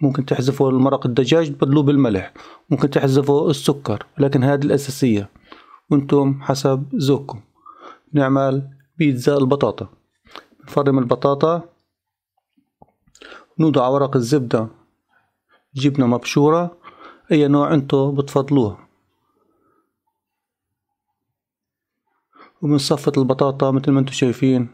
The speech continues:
بالشكل هذا، يعني فوق بعض.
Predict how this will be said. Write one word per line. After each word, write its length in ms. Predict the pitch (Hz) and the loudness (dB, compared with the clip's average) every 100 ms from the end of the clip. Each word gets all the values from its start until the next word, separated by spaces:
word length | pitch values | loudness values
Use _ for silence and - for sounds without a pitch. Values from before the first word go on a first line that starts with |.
| _ | _
بالشكل 420 | - - - 127 | -8 -6 -2 -2
هذا، 280 | 117 101 98 _ _ _ _ _ _ _ 165 | -2 -4 -8 _ _ _ _ _ _ _ -2
يعني 320 | 123 120 117 | 0 -2 -4
فوق 220 | - 120 | -4 -4
بعض. 260 | 117 95 | -2 -6